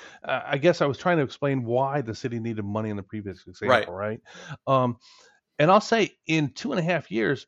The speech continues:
Speaker 1: between the assistant city manager, Maria Sutherland, and myself, we, I mean, we don't have the resources to hire out consultants, okay? We don't have the resources to hire a, a grant writer,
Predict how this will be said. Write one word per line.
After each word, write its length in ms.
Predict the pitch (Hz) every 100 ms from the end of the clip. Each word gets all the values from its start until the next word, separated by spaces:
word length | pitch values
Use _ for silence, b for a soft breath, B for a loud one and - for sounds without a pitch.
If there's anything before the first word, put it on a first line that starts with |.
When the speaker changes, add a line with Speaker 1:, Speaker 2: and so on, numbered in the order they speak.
| -
Speaker 1:
between 400 | - 175 170 156
the 120 | 147
assistant 420 | - 185 180 175
city 240 | - 156
manager, 380 | 151 170 160 135
Maria 280 | 127 135 127
Sutherland, 460 | - 160 165 131 120
and 80 |
myself, 500 | 107 101 - 117 - - _ _ _ _
we, 640 | - 139 185 233 226 - _ _
I 40 |
mean, 160 | 135 131
we 100 | 160
don't 160 | 190 -
have 340 | - 147 143
the 80 | 135
resources 480 | 135 - 135 - 127
to 80 | 113
hire 320 | 101 120 120
out 160 | 120 117
consultants, 720 | 131 - 87 85 85 113 - _ _ -
okay? 360 | 107 113 110 107 B B 107
We 160 | - 135
don't 160 | 151 113
have 340 | 135 135 120 -
the 340 | 123 117 117 -
resources 580 | 117 127 - 127 - 110
to 140 | 107
hire 260 | 113 131 120
a, 180 | 104 - -
a 140 | 107
grant 340 | - 117 131
writer, 400 | 110 104 95 98